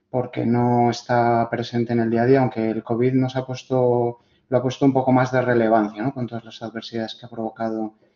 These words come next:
en el mundo de la educación en los niveles esco-, escolares.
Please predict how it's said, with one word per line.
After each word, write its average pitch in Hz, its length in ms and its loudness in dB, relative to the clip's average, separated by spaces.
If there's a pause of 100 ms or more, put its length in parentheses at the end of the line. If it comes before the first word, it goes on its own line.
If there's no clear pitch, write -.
(300)
en 113 160 -2
el 110 100 -2
mundo 110 300 0
de 110 140 -4
la 107 280 0
educación 110 760 -2
en 107 100 -2
los 107 140 -6
niveles 110 380 -4
esco-, - 360 -20
escolares. 104 800 -6